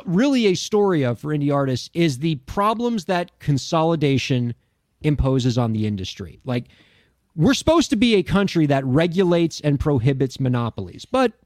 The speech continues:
in the last twenty or thirty years, we've took a softer hand with that.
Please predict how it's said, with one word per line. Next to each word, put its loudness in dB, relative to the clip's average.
in 0
the 4
last 0
twenty 0
or 4
thirty 0
years, 2
we've 2
took 0
a 2
softer 0
hand 2
with -2
that. -10